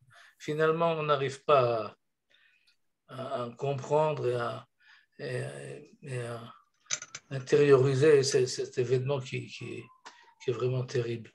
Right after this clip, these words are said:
Et alors, on va s'occuper quand même de la paracha, et Tmidim Kesidram. Et la paracha est spéciale. Et en quoi elle est spéciale ? C'est qu'elle ne, en principe, elle n'a pas de rapport avec la paracha.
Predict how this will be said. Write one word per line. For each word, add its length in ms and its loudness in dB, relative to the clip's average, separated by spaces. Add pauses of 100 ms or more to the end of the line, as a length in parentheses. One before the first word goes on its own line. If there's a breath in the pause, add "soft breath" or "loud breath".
(400 loud breath)
Et 580 12
alors, 300 12
on 80 8
va 120 8
s'occuper 520 2
quand 120 2
même 280 2
de 100 10
la 140 8
paracha, 640 2 (680 soft breath)
et 400 4
Tmidim 480 4
Kesidram. 800 4 (680 soft breath)
Et 680 12 (280 loud breath)
la 120 8
paracha 460 8
est 60 6
spéciale. 680 0 (720 soft breath)
Et 480 0 (120)
en 140 -6
quoi 220 8
elle 100 10
est 60 6
spéciale ? 600 4
C'est 200 -2
qu'elle 300 0
ne, 240 0 (720 soft breath)
en 140 -2
principe, 480 4
elle 140 4
n'a 100 4
pas 160 6
de 100 6
rapport 400 6
avec 280 2
la 80 -4
paracha. 600 0